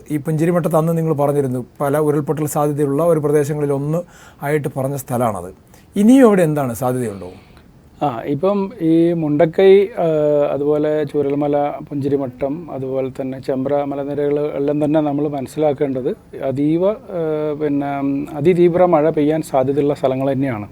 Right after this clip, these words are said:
Speaker 2: അതാണ് നമ്മൾ അന്ന് പറഞ്ഞുകൊണ്ടിരുന്നത്. ഇപ്പോൾ കാലാവസ്ഥാ മാറ്റത്തിൻ്റെ ഭാഗമായിട്ടുണ്ടാവുന്ന അതിതീവ്ര മഴകൾ നമുക്ക് ഇനി ഏത് സമയത്തും എവിടെ വേണമെങ്കിലും പ്രതീക്ഷിക്കാം. പ്രത്യേകിച്ചും അതൊരു ജൂലൈ,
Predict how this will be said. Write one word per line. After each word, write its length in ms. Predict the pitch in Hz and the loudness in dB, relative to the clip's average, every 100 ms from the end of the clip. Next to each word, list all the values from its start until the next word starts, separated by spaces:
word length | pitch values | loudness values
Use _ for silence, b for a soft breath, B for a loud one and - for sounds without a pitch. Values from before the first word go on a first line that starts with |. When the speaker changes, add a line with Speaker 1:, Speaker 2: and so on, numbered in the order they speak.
| - | -14
Speaker 2:
അതാണ് 220 | 123 131 139 | -8 -6 -4
നമ്മൾ 180 | 139 147 | -4 -4
അന്ന് 140 | 147 | -2
പറഞ്ഞുകൊണ്ടിരുന്നത്. 720 | 156 135 139 135 113 107 107 - B B B B B | -2 -2 -2 -4 -6 -8 -16 -20 B B B B B
ഇപ്പോൾ 180 | B - 165 | B -2 4
കാലാവസ്ഥാ 460 | 143 156 190 - 202 | 8 10 8 6 4
മാറ്റത്തിൻ്റെ 400 | 190 180 190 196 | 2 0 0 4
ഭാഗമായിട്ടുണ്ടാവുന്ന 960 | 170 160 165 175 - 165 156 151 165 | 8 8 8 6 4 2 4 4 2
അതിതീവ്ര 440 | 175 143 151 156 156 | 0 0 0 0 0
മഴകൾ 380 | 143 135 156 269 208 | 0 2 0 -2 -4
നമുക്ക് 400 | 147 139 139 151 | -2 -2 -2 0
ഇനി 180 | 143 156 | 0 0
ഏത് 360 | 160 143 165 | 2 2 2
സമയത്തും 600 | 170 180 165 165 - 208 | 0 0 2 0 -4 -4
എവിടെ 260 | 156 151 180 | 0 4 4
വേണമെങ്കിലും 420 | 175 170 165 170 | 4 2 0 0
പ്രതീക്ഷിക്കാം. 520 | 156 143 139 127 110 - - | 0 0 0 -4 -6 -8 -10
പ്രത്യേകിച്ചും 520 | 127 147 151 196 185 | -4 0 0 -2 -2
അതൊരു 220 | 170 170 | 0 0
ജൂലൈ, 460 | 156 151 160 160 | 2 2 2 2